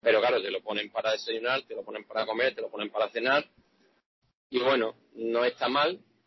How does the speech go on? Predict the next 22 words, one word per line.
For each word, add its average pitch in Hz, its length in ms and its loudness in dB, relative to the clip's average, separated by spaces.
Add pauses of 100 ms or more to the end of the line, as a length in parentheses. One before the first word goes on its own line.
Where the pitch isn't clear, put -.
(180)
pero 104 680 0
no 110 200 -4
es 117 80 -4
un 123 180 -6
plato 110 460 -2
que 107 640 0 (200)
haya 113 300 0
que 113 100 -6
probar 104 340 0
una 104 140 -4
vez 101 160 -2
en 101 80 -8
la 101 80 -10
vida, 101 220 -6
ni 101 80 -20
mucho 98 260 -20
menos, 98 280 -18
una, 101 100 -10 (180)
una 104 140 -2
cosita 104 320 -2
muy 104 160 2
normal. 101 300 -2